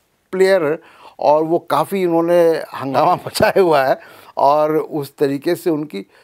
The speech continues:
तो बहुत सारी कवरेज जो है वो डिस्प्रपोर्शनेट है। अब जैसे एक और मैं पॉइंट आखिरी दे दूं आपको कि एक सेकुलर मीडिया भी हमारे यहाँ पैदा हुआ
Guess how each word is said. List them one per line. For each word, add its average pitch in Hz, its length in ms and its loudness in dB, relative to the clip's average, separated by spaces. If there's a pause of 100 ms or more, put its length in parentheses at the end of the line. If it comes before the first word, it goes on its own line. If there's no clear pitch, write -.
(120)
तो 180 60 -12
बहुत 220 300 0
सारी 269 220 -2
कवरेज 202 480 0
जो 214 180 2
है 175 180 2
वो 240 220 2
डिस्प्रपोर्शनेट 180 920 -2
है। 104 180 -6 (760)
अब 165 140 -2
जैसे 208 460 2 (440)
एक 220 240 2
और 208 220 4
मैं 180 360 2
पॉइंट 175 400 0
आखिरी 160 400 0
दे 139 200 -2
दूं 185 260 0
आपको 139 280 -2 (400)
कि 220 420 -4 (880)
एक 220 180 2
सेकुलर 220 420 2
मीडिया 185 320 0
भी 175 100 2
हमारे 147 260 2
यहाँ 143 120 2
पैदा 120 260 2
हुआ 98 320 -4